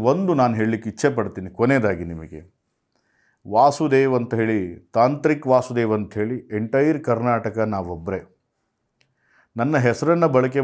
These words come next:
ಮಾಡಿಕೊಂಡು, ನನ್ನ ಫೋಟೋಗಳನ್ನ ಬಳಕೆ ಮಾಡಿಕೊಂಡು, ಬೇರೆ ಯಾರೋ ಮೊಬೈಲ್ ನಂಬರ್ಗಳನ್ನ ಹಾಕ್ಕೊಂಡು ಫೇಕ್ ಅಸ್ಟ್ರಾಲಜರ್ಗಳು ತುಂಬ ಜನ ಹುಟ್ಕೊಂಡ್ಬಿಟ್ಟಿದ್ದಾರೆ ನನ್ನ ಹೆಸರ ಮೇಲೆ.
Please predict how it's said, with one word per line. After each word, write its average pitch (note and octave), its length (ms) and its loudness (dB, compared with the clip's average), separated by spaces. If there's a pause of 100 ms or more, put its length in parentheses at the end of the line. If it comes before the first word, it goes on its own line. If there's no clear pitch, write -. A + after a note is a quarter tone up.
ಮಾಡಿಕೊಂಡು, G#2+ 500 -2
ನನ್ನ B2+ 240 0
ಫೋಟೋಗಳನ್ನ C3+ 640 0
ಬಳಕೆ A2+ 420 0
ಮಾಡಿಕೊಂಡು, G#2+ 480 -4
ಬೇರೆ A#2+ 300 0
ಯಾರೋ C3+ 240 2
ಮೊಬೈಲ್ B2+ 340 0
ನಂಬರ್ಗಳನ್ನ A2+ 500 -2
ಹಾಕ್ಕೊಂಡು G#2 460 -4 (1040)
ಫೇಕ್ D#3 360 2 (800)
ಅಸ್ಟ್ರಾಲಜರ್ಗಳು C3 640 0
ತುಂಬ D#3 400 0
ಜನ D#3+ 160 2
ಹುಟ್ಕೊಂಡ್ಬಿಟ್ಟಿದ್ದಾರೆ A#2+ 680 -2
ನನ್ನ G#2 160 -2
ಹೆಸರ G#2 260 -4
ಮೇಲೆ. F2+ 280 -8